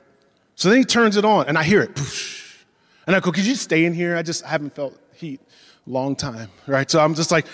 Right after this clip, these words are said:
"Just stay here with me." He's like, "Man, don't worry. It's, it'll, it'll come on. Just, just wait." And I was like, "Just stay here." And then, and all of a sudden, the tss,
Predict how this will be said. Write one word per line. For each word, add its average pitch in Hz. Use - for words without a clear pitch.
"Just 170
stay 180
here 160
with 139
me." 101
He's 190
like, 180
"Man, 165
don't 190
worry. 156
It's, 147
it'll, 151
it'll 185
come 220
on. 170
Just, 151
just 180
wait." 190
And 185
I -
was 175
like, 156
"Just 180
stay 196
here." 175
And 127
then, 139
and 143
all 175
of 180
a 170
sudden, 156
the 127
tss, -